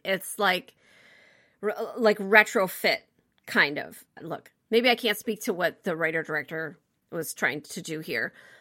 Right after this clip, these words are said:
but it didn't seem to me that he took this poem and wrote a story based on this poem.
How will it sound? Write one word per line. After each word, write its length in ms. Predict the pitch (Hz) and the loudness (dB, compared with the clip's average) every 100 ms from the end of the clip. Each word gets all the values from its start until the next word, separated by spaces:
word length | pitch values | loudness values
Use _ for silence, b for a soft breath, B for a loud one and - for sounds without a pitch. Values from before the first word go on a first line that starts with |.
| b - | b -4
but 320 | 202 180 - _ | 2 4 2 _
it 100 | 208 | -2
didn't 260 | 196 277 233 | 2 2 0
seem 220 | 269 254 | 0 0
to 160 | 240 226 | 0 2
me 120 | 226 | 2
that 140 | 185 185 | 2 -2
he 160 | 196 | -4
took 240 | - 220 220 | -2 -2 -2
this 180 | 185 | -4
poem 400 | - 226 196 170 | -6 -2 0 0
and 160 | 160 160 | -2 -2
wrote 180 | 170 156 | -2 -2
a 60 | |
story 400 | - - 160 135 | -4 -4 -2 -2
based 320 | 151 139 139 151 | -4 -6 -6 -8
on 140 | 120 | -8
this 200 | 113 - | -10 -14
poem. 460 | - 151 - - | -12 -12 -12 -18